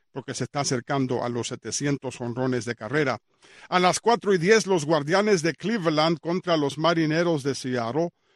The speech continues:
dos equipos que están luchando desesperadamente por clasificar a la postemporada.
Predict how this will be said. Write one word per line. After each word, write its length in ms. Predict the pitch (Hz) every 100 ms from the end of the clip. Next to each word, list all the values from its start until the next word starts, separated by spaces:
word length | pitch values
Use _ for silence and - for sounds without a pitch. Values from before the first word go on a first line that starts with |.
| _
dos 320 | 139 170 202
equipos 500 | 185 - 214 185 190
que 100 | -
están 300 | 151 - 170
luchando 640 | 170 151 - 175 175 165 -
desesperadamente 1400 | 156 240 247 - 240 233 - 226 214 220 196 214 196 196
por 180 | 170 180
clasificar 600 | 160 156 175 156 175 165
a 60 |
la 120 | 147 135
postemporada. 720 | 160 139 135 123 139 120 123